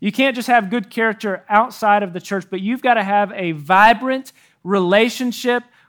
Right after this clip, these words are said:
with the Lord and be full of the Spirit, uh, really meaning to be controlled by the Spirit in your marriage, in your workplace, uh, when you get angry and road rage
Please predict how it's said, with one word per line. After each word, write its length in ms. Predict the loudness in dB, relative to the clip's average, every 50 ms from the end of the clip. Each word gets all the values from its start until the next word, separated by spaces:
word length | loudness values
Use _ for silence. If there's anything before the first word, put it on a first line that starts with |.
| _ -6
with 280 | -4 -2 -2 -2 -4
the 120 | -6 -6 -6
Lord 600 | -2 0 2 2 2 2 0 -4 -6 -8 -8 -10 _ _ _ -8
and 120 | -6 -4
be 120 | -4 -4 -4
full 360 | -6 -2 0 2 4 4 2
of 120 | 2 0
the 80 | -2 -6
Spirit, 580 | -10 -10 -6 -4 -2 0 2 2 0 0 -2 _ _ _ _ _
uh, 240 | 0 2 2 2 0 -2
really 360 | -2 0 2 2 2 2 0
meaning 280 | 0 0 0 -2 -2 -4
to 100 | -6 -6
be 160 | -6 -6 -6
controlled 1000 | -6 -6 -8 -8 -8 -10 -12 -4 0 2 4 6 6 6 4 2 0 -4 -6 0
by 200 | 2 2 2 2
the 120 | 0 -4 -10
Spirit 680 | -12 -14 -14 -12 -10 -8 -6 -4 -4 -4 -4 -8 -14 _ _ _ _ _ _
in 200 | -4 -4 -2 -2
your 160 | -2 -4 -4
marriage, 580 | -2 -2 0 0 0 0 0 0 -2 -4 -6
in 220 | -8 -6 -4 -4 -4
your 160 | -4 -6 -8
workplace, 880 | -2 2 2 2 2 0 -4 -2 -2 0 0 0 -2 -4 -8 -14 -20 _ _ _ _ _
uh, 260 | 0 2 4 4 4 4
when 240 | 0 -2 -4 -4
you 160 | -2 -2 -2 -2
get 240 | -2 -2 -4 -4 -4
angry 600 | -4 -2 -2 -2 -4 -6 -6 -6 -4 -4 -4 -4
and 120 | -4 0
road 220 | 2 2 2 2 0
rage 400 | 0 0 0 0 -2 -4 -8